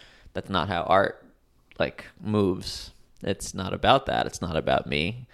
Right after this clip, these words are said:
It's about something beautiful coming through and creating and expressing and sharing. It's about what that gives me and does for me in my life, yes, also, but it's not just about that. And if I'm making it about too much my career, I have found that,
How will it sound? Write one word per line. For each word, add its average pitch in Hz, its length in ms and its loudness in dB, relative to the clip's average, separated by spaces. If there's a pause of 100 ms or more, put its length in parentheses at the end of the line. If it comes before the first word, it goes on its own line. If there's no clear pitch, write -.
(240)
It's - 100 -18
about 87 220 0
something 90 380 -6
beautiful 90 380 0
coming 87 320 -4
through 90 440 -2
and 90 160 -10
creating 92 480 -4
and - 100 -12
expressing - 540 -4
and 78 100 -10
sharing. 85 480 0
It's - 140 -8
about 87 320 0
what 95 140 -2
that - 260 0
gives 113 280 4
me 82 200 -2
and 69 120 -6
does 113 260 2
for 90 140 -2
me 92 200 0
in 73 100 -2
my 80 160 -2
life, 98 420 0
yes, 117 320 2
also, - 580 2 (360)
but - 100 -8
it's - 120 -10
not 90 200 2
just - 220 -2
about - 280 -6
that. - 300 -4
And - 120 -10
if 92 100 -12
I'm 73 440 -4 (460)
making 92 360 0
it 82 80 4
about 85 400 0
too 110 160 0
much 92 240 0
my 90 180 0
career, 92 720 0 (440)
I 78 160 2
have 71 160 -4
found 78 400 -4
that, - 380 -10